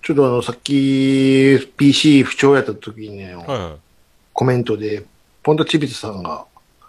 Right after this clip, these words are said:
Speaker 1: あの、この間チラッとやったあの、何ですか？あの、男はつらいをやってくださいっていうリクエストありますよ。
Speaker 2: これもう見らないかんっすね、早急に。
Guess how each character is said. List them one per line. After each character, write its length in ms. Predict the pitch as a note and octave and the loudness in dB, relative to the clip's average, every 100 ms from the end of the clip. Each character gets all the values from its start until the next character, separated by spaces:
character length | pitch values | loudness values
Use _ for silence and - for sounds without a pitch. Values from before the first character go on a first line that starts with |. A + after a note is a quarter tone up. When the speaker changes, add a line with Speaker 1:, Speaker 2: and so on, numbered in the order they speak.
| _ _ _ _ | _ _ _ _
Speaker 1:
あ 40 | B2 | -6
の、 40 | |
こ 140 | E3 F#3+ | 0 4
の 60 | |
間 140 | A3 A3 | 4 2
チ 140 | G#3+ | 0
ラ 120 | A3+ | -2
ッ 20 | |
と 100 | A3 | 0
や 120 | C#3+ B2 | -4 -4
っ 100 | - | -6
た 140 | A#2 | -10
あ 40 | A2+ | -10
の、 420 | G#2+ G#2 G2+ F#2+ _ _ _ | -14 -16 -18 -20 _ _ _
何 100 | A#2+ | -16
で 80 | B2 | -16
す 80 | A#2 | -12
か？ 300 | B2+ B2+ - _ | -10 -10 -12 _
あ 40 | A2 | -20
の、 200 | G2+ F#2+ _ | -20 -20 _
男 360 | - - G#3 | -4 -2 2
は 120 | F3+ - | 2 2
つ 160 | D3+ | 0
ら 140 | D3 C3+ | 2 2
い 60 | |
を 40 | A#2 | 0
や 120 | C3 | -2
っ 40 | |
て 60 | B2+ | -2
く 80 | D3 | -2
だ 80 | C#3 | -2
さ 160 | A2 | -8
い 40 | F#2+ | -12
っ 20 | |
て 180 | _ E2+ | _ -14
い 40 | |
う 40 | |
リ 80 | A2 | -14
ク 160 | - B2+ | -8 -8
エ 40 | |
ス 60 | - | -8
ト 80 | F2 | -16
あ 40 | |
り 80 | E2 | -16
ま 100 | D2+ | -20
す 120 | - | -18
よ。 140 | D2 - _ _ _ _ _ _ _ | -20 -20 _ _ _ _ _ _ _
Speaker 2:
こ 120 | F#2 | -14
れ 60 | |
も 60 | F2+ | -10
う 40 | |
見 100 | F#2+ | -6
ら 140 | A#2 C#3 | -4 -4
な 80 | F2+ | -6
い 40 | |
か 100 | D#2 | -10
ん 40 | |
っ 20 | C#2+ | -14
す 120 | - | -16
ね、 80 | C#2+ | -16
早 180 | - D2 | -16 -18
急 220 | - | -18
に。 100 | D2 | -20